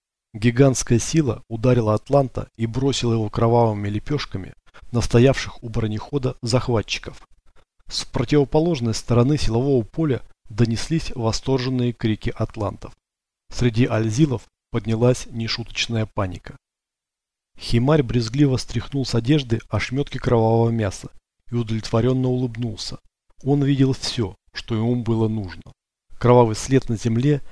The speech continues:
ясно очертил границу силового поля. Можно начинать. "Минёры!" крикнул он.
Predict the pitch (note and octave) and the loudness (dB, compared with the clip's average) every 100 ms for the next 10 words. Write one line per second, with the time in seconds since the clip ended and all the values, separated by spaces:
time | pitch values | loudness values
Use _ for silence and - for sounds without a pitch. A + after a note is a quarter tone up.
0 | - A#2 A2+ C#3+ - A2+ - B2 - B2+ | -10 0 6 6 6 -2 -4 -4 -2 -2
1 | A2+ G#2 A2 C3+ - - A#2+ G#2+ A2 A2 | 2 0 0 -2 -6 -4 -2 0 0 -2
2 | - G2+ F2+ - _ _ _ - A2 B2+ | -4 -10 -8 -10 _ _ _ -6 0 2
3 | A#2+ B2 A#2+ - A#2 G#2 F2+ - - _ | 2 2 0 -2 -2 -4 -6 -10 -16 _
4 | _ _ A2+ C#3+ E3 D3 G2+ F2+ _ - | _ _ 2 6 6 6 4 -2 _ 0
5 | A#2 - A2 G#2 A2 G2 | 0 0 -6 -6 -6 -6